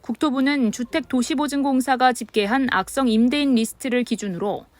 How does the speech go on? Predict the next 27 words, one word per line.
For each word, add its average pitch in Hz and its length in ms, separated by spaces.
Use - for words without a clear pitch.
악성 294 380
임대인 285 420
소유 277 300
주택을 226 680
두 247 140
번 285 180
이상 277 300
중개한 240 500
중개사들에 240 640
대해 196 480
현장 311 480
조사할 262 500
예정입니다. 180 760
특정인과 311 680
대량으로 269 520
계약을 254 460
체결했는지, 262 840
부동산 269 460
실거래가와 254 920
계약 247 320
금액이 254 380
일치하는지 262 840
여부 190 260
등을 185 380
집중 269 440
들여다볼 254 520
계획입니다. 175 760